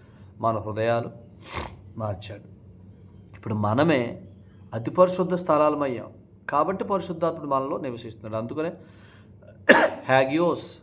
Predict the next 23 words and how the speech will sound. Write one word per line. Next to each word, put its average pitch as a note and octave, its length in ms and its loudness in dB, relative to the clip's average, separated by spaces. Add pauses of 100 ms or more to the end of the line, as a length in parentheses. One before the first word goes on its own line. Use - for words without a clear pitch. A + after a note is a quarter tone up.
(540)
క్రీస్తు D3+ 300 -4
యేసునందుల D#3 460 -4
సకల C#3 320 -4
పరిశుద్ధులని C#3+ 680 -4
హ్యాగియోస్ C3+ 680 -4 (160)
అంటే C3+ 380 -8 (1200)
అతి A#2 180 -8
పరిశుద్ధ F3 480 -2
స్థలం, C#3+ 680 -8
most E3 300 -4 (140)
holy D3+ 300 -2
place, A#2+ 240 -12 (340)
awful E3+ 440 2 (120)
place. C3+ 300 -6 (560)
Awful C#3 340 -2
అంటే - 320 -10 (640)
చాలా A2 180 -6
ఎక్కువైన C#3 720 -4
పరిశుద్ధత. A#2 580 -12 (360)
మీరు B2 120 -6
ఇలా B2 100 0
అనుకోండి. B2 420 -8
అందుకనే C#3 460 -10